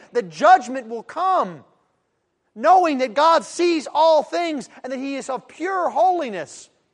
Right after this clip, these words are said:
You see, what John says is, if we understand the truth and we know by love, then we are not afraid to go stand before the King of Kings.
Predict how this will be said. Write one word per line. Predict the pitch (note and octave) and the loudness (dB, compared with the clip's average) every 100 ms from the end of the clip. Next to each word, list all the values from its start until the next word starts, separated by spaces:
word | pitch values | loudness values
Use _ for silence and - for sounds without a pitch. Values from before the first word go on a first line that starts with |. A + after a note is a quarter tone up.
| _ _ _ _ _ _ _ _ _ _ _ | _ _ _ _ _ _ _ _ _ _ _
You | G#3+ | -20
see, | - | -14
what | A#3+ A3 | -12 -8
John | F#3 C4+ D4+ B3+ | -4 -2 -2 -4
says | C4 C#4+ C4 E3+ | -4 -2 -2 -4
is, | D#3 D3 _ - | -8 -10 _ -18
if | - - | -14 -14
we | B3 - | -16 -6
understand | C4+ E4+ E4+ - - C4 B3+ A3+ | -4 -4 -8 -12 -12 -10 -8 -10
the | G3 | -14
truth | - - C4 A3 - _ - | -18 -16 -12 -12 -16 _ -16
and | G#3+ G3+ | -12 -12
we | G#3+ | -12
know | G3+ G#3+ D4+ C#4+ A#3+ G3+ F#3 E3+ _ | -10 -2 0 2 2 0 -2 -8 _
by | G3 G3 | 2 2
love, | F#3+ A#3+ F#3 A#2 A#2 - _ _ _ _ _ _ _ _ _ _ _ _ _ _ _ - | 2 0 0 -2 -10 -20 _ _ _ _ _ _ _ _ _ _ _ _ _ _ _ -16
then | G#3+ | -12
we | D#4 | -8
are | D#4 | -6
not | D4 | -6
afraid | C4+ - D4 D4 | -6 -2 -2 -2
to | G3 | -8
go | G#3 | -8
stand | G3 - A#3 G#3+ G3 | -10 -10 -10 -8 -10
before | F3+ C4 G#3+ A#2+ G#2+ - _ _ - | -12 -10 -10 -10 -16 -20 _ _ -20
the | |
King | D#3 G3 | -16 -14
of | D3 | -14
Kings. | - C#3 F#2 _ - | -18 -20 -20 _ -20